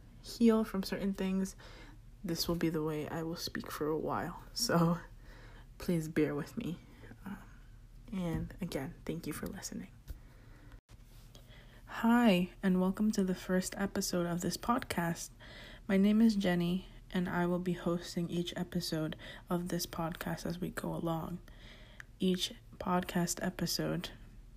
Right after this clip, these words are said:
is made up of my own stories.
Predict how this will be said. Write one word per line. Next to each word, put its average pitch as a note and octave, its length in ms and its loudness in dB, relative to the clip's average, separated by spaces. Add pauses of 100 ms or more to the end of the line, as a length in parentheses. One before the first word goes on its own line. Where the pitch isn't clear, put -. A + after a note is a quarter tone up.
(140)
is F3 200 6
made E3+ 380 4
up D#3 160 -2
of D#3+ 160 -2
my E3 240 -2
own E3+ 240 4
stories. F3 720 2